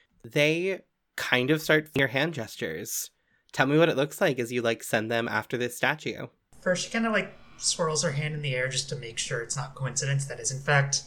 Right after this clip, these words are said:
Speaker 2: the control that she has. And then she's going to just suddenly snap her finger and point, and if Nube was there, she'd recognize that the pose came from, like, a Magical Girls comic book.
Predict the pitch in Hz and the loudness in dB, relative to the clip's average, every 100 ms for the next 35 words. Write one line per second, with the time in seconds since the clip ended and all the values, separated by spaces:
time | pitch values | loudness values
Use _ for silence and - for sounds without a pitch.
0 | - - - - 220 165 165 - 175 - | -14 -20 -20 -12 -4 -2 -2 -4 -4 -2
1 | 185 185 - 185 - 208 202 214 220 220 | -2 -2 -2 0 2 2 4 4 4 2
2 | - - - - - - - - 180 170 | 0 -4 -12 -14 -16 -20 -18 4 6 8
3 | 160 156 139 - - - - - - - | 4 -2 -4 -6 -8 -18 -20 -18 -14 -14
4 | - - - - 185 185 180 208 - 202 | -16 -20 -12 8 10 10 4 2 4 2
5 | 185 180 - 196 180 147 - - - - | 2 0 0 4 6 4 2 -10 -4 -2
6 | 170 170 196 180 185 175 180 175 170 160 | -2 0 4 4 4 2 4 8 8 6
7 | 196 156 156 - 160 143 139 - - 139 | 2 -4 -2 2 4 4 2 -2 0 4
8 | 139 135 - - - - - 175 165 190 | 6 6 4 -10 -20 -20 -4 -2 0 4
9 | 180 156 143 151 143 - 147 147 151 151 | 6 6 6 4 4 2 0 -2 -2 -4
10 | 139 - 143 147 135 135 - - 127 139 | -2 -4 -4 0 2 0 -2 -8 -6 -2
11 | 165 160 160 175 160 160 170 185 170 - | -2 -2 -2 -2 -2 -2 0 2 0 0
12 | 180 180 - 202 202 | -2 -2 0 0 0